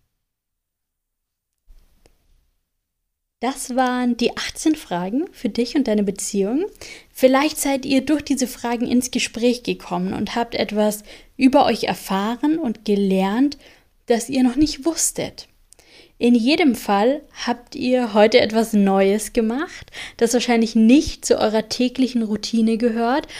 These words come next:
und das kann eurer Beziehung richtig, richtig gut tun. Wenn du magst,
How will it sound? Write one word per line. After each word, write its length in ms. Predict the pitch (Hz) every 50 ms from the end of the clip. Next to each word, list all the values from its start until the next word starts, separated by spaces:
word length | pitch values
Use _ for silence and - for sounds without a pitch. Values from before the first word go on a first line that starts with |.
| - - - -
und 400 | - - 240 240 247 247 233 - - _ -
das 280 | 277 285 277 - -
kann 420 | - - 285 294 277 269 269 277 269 -
eurer 280 | 226 233 233 220 220
Beziehung 480 | 208 208 196 - - - 247 226 226 220
richtig, 460 | 214 214 220 214 - - - - 208
richtig 320 | 208 196 - 226 208 -
gut 240 | - - 233 - -
tun. 380 | - - - 175 185 190 202 - _ _ - - _ _ _ _ _ _ - - - - - - -
Wenn 160 | - 220 233 247
du 80 | 262
magst, 840 | 262 254 247 262 269 285 285 226 190 - - - - - - - _